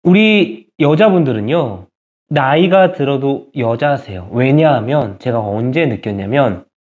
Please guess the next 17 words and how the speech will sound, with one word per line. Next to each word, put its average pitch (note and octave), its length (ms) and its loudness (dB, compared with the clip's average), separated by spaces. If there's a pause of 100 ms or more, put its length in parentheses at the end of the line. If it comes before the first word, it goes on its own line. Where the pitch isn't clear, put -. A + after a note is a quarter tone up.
(140)
그럼에도 C3 720 0 (220)
예뻐 C3 340 0
보이고 G2+ 260 -4
싶으세요. G2 460 -18 (960)
그러면요. D3 760 0 (1200)
어떤 A#3 760 0
관리부터 C3+ 600 -4
하셔야 D#3 300 -2
되냐면, G2+ 580 -8 (600)
여러분들 E3+ 760 0
수축돼 C4 560 -6
있던 E3 280 -4
근육부터 F#2+ 960 -4 (500)
관리해 G#3 520 2
주셔야 E3 360 -8
되는 G#2 220 -12
거예요. G2 400 -20